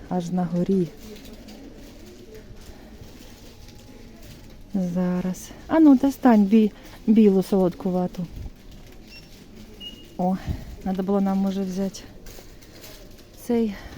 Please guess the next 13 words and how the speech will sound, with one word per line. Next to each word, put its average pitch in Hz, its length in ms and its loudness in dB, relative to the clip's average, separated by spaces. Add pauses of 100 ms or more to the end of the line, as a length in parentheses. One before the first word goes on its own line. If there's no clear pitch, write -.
возик, 214 580 0
корзинку, 202 680 2
да. 202 280 0 (920)
Так, 190 440 2
треба 202 480 2
чай. 202 840 -2 (2000)
Чай 220 240 2
шістдесят 202 680 -4
чотири, 262 600 2
три 220 300 0
слона, 208 720 2 (1400)
сімдесят. 202 1400 0 (680)
Да? 220 400 2